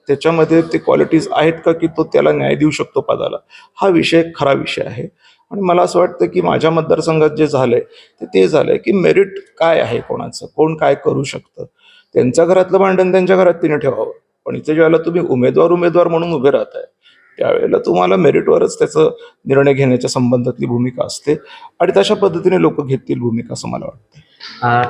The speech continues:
Speaker 2: अ, निवडणुकीच्या दरम्यान असं आपण जर बघितलं तर एक भाजपाचे मोठे नेते, अ, रावसाहेब दानवे व यांच्या कन्या आणि यांचे जावई,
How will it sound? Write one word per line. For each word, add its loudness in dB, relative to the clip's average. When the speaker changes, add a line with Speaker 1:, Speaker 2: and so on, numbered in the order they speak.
Speaker 2:
अ, 2
निवडणुकीच्या 4
दरम्यान -2
असं -6
आपण -2
जर 2
बघितलं -2
तर 2
एक 2
भाजपाचे 0
मोठे 2
नेते, -2
अ, -2
रावसाहेब 2
दानवे -2
व -2
यांच्या 4
कन्या 2
आणि -4
यांचे 2
जावई, 2